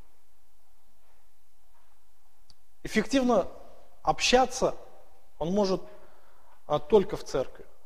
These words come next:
в библейской церкви, где исповедуют Священное Писание и разъясняют Священное Писание, где верующие живут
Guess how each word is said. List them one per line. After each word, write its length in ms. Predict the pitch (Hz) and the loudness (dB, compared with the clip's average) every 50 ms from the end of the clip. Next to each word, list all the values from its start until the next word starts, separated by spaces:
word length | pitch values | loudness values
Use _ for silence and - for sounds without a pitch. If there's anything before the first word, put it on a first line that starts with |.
| - - - | -10 -8 -8
в 60 | - 147 | -4 -2
библейской 520 | 143 175 156 180 196 196 185 - - 160 | 0 2 6 8 10 10 8 6 2 -2
церкви, 320 | - - 165 - - 151 | 0 0 0 0 0 -4
где 400 | 139 139 151 185 185 185 185 - - - | -2 4 6 8 8 8 6 2 0 -4
исповедуют 640 | 175 - - - 175 180 196 196 185 180 170 175 | -4 2 6 6 8 10 10 10 10 10 8 6
Священное 460 | - 175 165 - - 190 185 175 165 | 4 0 0 2 2 2 2 0 0
Писание 580 | 160 - 160 - - 196 202 196 196 202 202 196 - - - - - - - - - - - - - - - - - - - - - | -2 -2 0 2 2 2 4 2 2 0 -2 -2 -6 -8 -10 -10 -8 -8 -8 -8 -8 -8 -8 -8 -8 -8 -8 -10 -10 -10 -10 -6 -2
и 200 | 156 156 160 165 | 2 4 6 8
разъясняют 580 | 160 156 156 185 180 - - 240 240 220 175 | 8 8 8 6 4 4 2 2 2 0 0
Священное 400 | - - 135 - - - 139 139 | -2 -4 -6 -6 -6 -6 -6 -6
Писание, 540 | 135 - 123 - - 139 131 131 131 - - - - - - - - | -6 -6 -4 -4 -4 -4 -4 -6 -8 -8 -10 -10 -10 -8 -8 -8 -8
где 220 | 131 127 165 196 | 0 4 6 6
верующие 600 | 190 202 233 240 240 233 220 - - - 208 185 | 8 10 10 10 10 10 8 6 4 4 6 6
живут 520 | 180 170 185 202 208 233 254 226 - - | 6 6 6 8 8 8 8 6 6 2